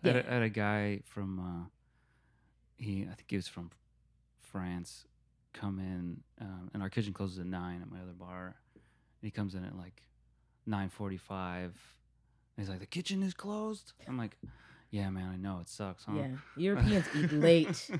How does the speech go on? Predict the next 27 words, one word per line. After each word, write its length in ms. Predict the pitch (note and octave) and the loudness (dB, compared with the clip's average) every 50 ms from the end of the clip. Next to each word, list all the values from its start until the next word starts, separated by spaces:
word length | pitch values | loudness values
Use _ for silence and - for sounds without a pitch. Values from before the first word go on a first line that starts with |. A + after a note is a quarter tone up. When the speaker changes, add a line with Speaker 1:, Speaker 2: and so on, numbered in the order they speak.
| - - _ _ - | -4 -6 _ _ -2
Speaker 2:
When 120 | - F3 F#3 | 2 6 6
I 40 | F#3+ | 8
was 100 | F#3 F3+ | 8 6
in 80 | E3+ | 6
France 360 | - - F3 E3+ F3 E3 - | 4 4 4 4 4 4 4
last 220 | - D3 C3+ - - | 2 2 2 2 2
year, 180 | D#3+ D#3 D#3 | 2 4 6
like, 160 | D3+ D3 D3+ B3 | 4 4 6 6
"Oh, 160 | D4+ D4 A#3+ | 8 8 8
dinner's 320 | F#3 F3 B3+ C4+ C#4 A3 | 8 6 4 6 6 4
at 100 | A#3+ G3 | 4 4
nine 160 | G3+ G#3+ G#3+ | 4 4 2
o'clock." 280 | F#3+ - - G3+ G3 - | 2 0 -2 -4 -4 -2
I'm 100 | F3 E3 | 0 0
like, 180 | D3 C#3 - - | 0 -2 -2 -2
"Nine 200 | F#3+ C#4 D4 G3 | 0 4 4 4
o'clock?" 640 | D#3+ D3+ - - F3+ F#3 A3+ C#4+ C#4+ - - - - - - | 4 4 2 4 4 4 6 4 2 0 -4 -10 -16 -10 -6
Speaker 1:
Yeah. 420 | A#2 A#2 A2+ A#2+ B2+ C3 A#2+ G2+ - | -4 -2 0 2 2 0 0 -2 -4
Speaker 2:
I'm 80 | B3+ - - | -6 -2 0
gonna 100 | G#3+ F3+ | 2 4
be 80 | E3 | 4
in 60 | D3+ C#3 | 2 2
the 60 | C3+ | 0
bathtub 460 | - D#3+ F#3+ B3+ B3 - - C#3+ B2 | 0 0 0 0 -2 -2 -4 -6 -6
by 120 | A#2+ B2+ B2 | -6 -8 -8
then. 300 | C3+ C#3+ C3+ C#3+ D3 - | -6 -6 -4 -4 -6 -2
Um, 360 | - F#3 F3+ F3 F3 F#3+ G#3 | 2 2 4 6 8 8 6